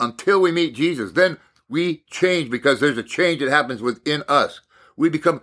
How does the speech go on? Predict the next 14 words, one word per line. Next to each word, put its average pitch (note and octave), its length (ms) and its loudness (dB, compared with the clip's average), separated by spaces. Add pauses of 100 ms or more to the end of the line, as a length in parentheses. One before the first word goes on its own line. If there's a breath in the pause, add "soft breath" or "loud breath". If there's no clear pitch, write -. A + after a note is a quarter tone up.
supernaturally F3+ 1040 -2
born E3 480 0 (240 soft breath)
of D3 260 2
the A2 60 -8
Spirit. - 560 -2
The A2+ 100 -12
same G3 300 0
Spirit - 460 -2
that C#3+ 100 -8
raised F3 360 0
Jesus E3 280 -6
from F3 140 -2
the C3+ 60 -10
dead E3+ 320 2